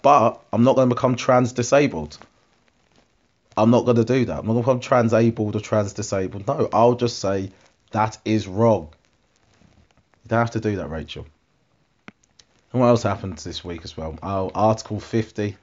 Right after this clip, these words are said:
Article fifty. It's been handed. Uh, what, what I loved about that was the kind of, um, kind of, like, the ceremonial nature of it.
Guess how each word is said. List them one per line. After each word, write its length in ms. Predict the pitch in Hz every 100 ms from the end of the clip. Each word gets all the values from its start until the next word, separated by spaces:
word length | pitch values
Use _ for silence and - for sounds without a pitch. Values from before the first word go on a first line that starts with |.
| _ _ _ _ _ _ _ -
Article 720 | 135 147 139 143 139 135 120
fifty. 640 | - 139 123 - 120 107 - _ _ _ _ _ _ _ _ _
It's 100 | _
been 200 | - 123
handed. 520 | 110 113 113 110 101 -
Uh, 140 | 123
what, 280 | 123 156 - - _
what 180 | - 165
I 20 |
loved 300 | 135 135 -
about 320 | 110 98 98
that 260 | - 90 -
was 200 | 104 98
the 80 | 110
kind 320 | - 104 101
of, 160 | 95 82 -
um, 380 | 95 90 85 80 _ _ _ _ _ _
kind 60 | -
of, 80 |
like, 120 | 143 -
the 60 |
ceremonial 800 | 113 - 123 120 113 113 110 107
nature 400 | 98 107 113 -
of 140 | 113 117
it. 200 | 139